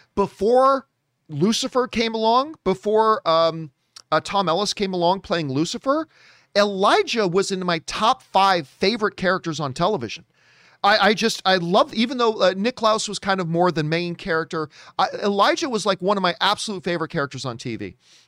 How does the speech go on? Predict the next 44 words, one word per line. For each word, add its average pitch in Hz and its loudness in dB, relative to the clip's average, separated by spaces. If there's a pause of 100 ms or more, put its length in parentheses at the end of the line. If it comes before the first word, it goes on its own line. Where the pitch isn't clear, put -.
I 165 4
loved 160 2
it. 151 -6
The, 185 -4
what 202 -2
they 285 -4
were 254 -4
able 220 -2
to 185 -6
do 175 -6
with 165 -8
that 160 -2
was 143 -8
great. 156 -4
And 190 -6
I'm 220 -4
reminded, 226 -4
Rob, 160 -2 (760)
of, 175 2 (320)
and 202 0
I've 202 -2
brought 254 2
this 233 -4
up 190 -6
a 175 -12
few 180 -10
times, 175 -4 (300)
when 185 -4
we 262 -2
had, 214 0 (100)
uh, 160 4
Kevin 202 -4
Feige 175 0
come 165 -8
into 139 -8
studio, 135 -2 (320)
and 165 0
I 196 2
was 220 -2
asking 202 -2
him 165 -4
about 151 0
James 131 -4
Gunn. 110 -6